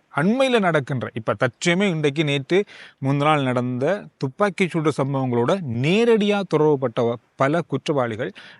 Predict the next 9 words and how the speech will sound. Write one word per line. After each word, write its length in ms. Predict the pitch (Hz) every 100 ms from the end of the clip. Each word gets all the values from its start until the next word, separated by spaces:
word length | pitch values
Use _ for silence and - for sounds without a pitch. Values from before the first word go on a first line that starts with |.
| -
நாட்டுக்குள்ள 560 | 120 127 - 117 123 139
அழைத்து 460 | 131 120 131 131 117
வரப்படுறாங்க. 580 | 107 104 98 98 156 160
அந்த 300 | 123 151 190
மாதிரியான 600 | 170 156 147 147 151 147
ஒரு 380 | 131 123 151 160
மிகப்பெரிய 960 | 120 127 156 202 - _ 185 185 202 170
ஒரு 180 | 131
புள்ளி, 320 | 107 135 143